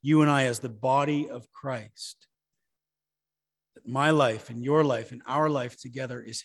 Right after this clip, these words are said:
hidden with Christ and God. This is a great mystery.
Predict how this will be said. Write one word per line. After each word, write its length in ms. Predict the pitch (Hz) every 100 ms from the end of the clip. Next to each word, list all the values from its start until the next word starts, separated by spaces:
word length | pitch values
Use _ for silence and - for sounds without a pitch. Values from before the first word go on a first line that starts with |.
| -
hidden 300 | 156 131 120
with 160 | 110 _
Christ 440 | 123 113 107 -
and 80 | 104
God. 240 | 107 95 _ _ _ _ _ _ _ _ _ _ _ _ _ _ _ _ _ _ _ _ _ _ _ _ _ _ _ _ _ _ _ _ _ _ _ _ _ _ _ _ _ -
This 120 | -
is 120 | 123
a 40 | 120
great 200 | 131 117
mystery. 440 | 143 - - -